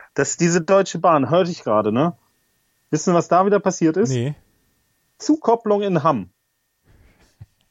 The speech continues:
Speaker 1: Ne?
Speaker 2: Ja, auch das hab ich gelesen.
Speaker 1: Der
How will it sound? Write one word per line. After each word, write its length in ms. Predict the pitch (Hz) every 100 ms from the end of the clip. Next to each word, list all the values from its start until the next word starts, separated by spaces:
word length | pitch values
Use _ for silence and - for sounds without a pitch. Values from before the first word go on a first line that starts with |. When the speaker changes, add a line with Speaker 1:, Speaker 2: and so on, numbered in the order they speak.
| _ 110
Speaker 1:
Ne? 260 | 139 190 185 _ -
Speaker 2:
Ja, 60 |
auch 140 | 98 -
das 180 | 202 190
hab 80 | 143
ich 80 |
gelesen. 400 | - 107 101 87 - _ _ _ _ _ _ _
Speaker 1:
Der 160 | 131